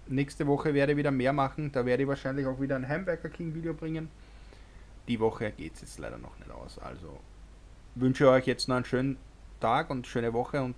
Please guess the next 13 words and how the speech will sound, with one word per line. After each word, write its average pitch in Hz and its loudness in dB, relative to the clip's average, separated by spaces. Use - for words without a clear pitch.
wir 127 -6
sehen 117 -4
uns 127 -4
nächste 117 -4
Woche 117 -4
oder 101 -2
vielleicht 110 -2
so 117 -4
dazwischen 143 -4
irgendwann 135 0
in - -4
alter 98 -2
Frische. 147 0